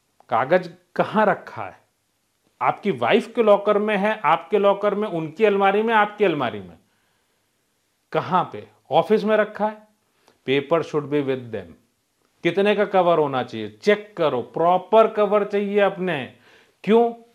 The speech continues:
प्रॉपर कवरेज के बिना नहीं चलेगा। हम लोग भी चीख चीख के बोलते हैं कि insurance is not an investment product,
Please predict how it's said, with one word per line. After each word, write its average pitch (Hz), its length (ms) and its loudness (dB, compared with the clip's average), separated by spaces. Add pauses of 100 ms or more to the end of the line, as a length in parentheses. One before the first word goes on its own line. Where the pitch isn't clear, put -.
(380)
प्रॉपर 175 460 2
कवरेज 196 500 0
के 202 140 -2
बिना 156 420 -2
नहीं 143 340 -8
चलेगा। 123 460 -4
हम 151 220 -8
लोग 175 180 -4
भी 170 80 -6
चीख 175 320 -10
चीख 170 200 -10
के 160 100 -2
बोलते 143 360 -4
हैं 139 240 -8
कि 139 240 -10
insurance 135 380 -10
is 120 160 -10
not 127 400 -4
an 156 120 -4
investment 131 640 -10
product, 92 460 -14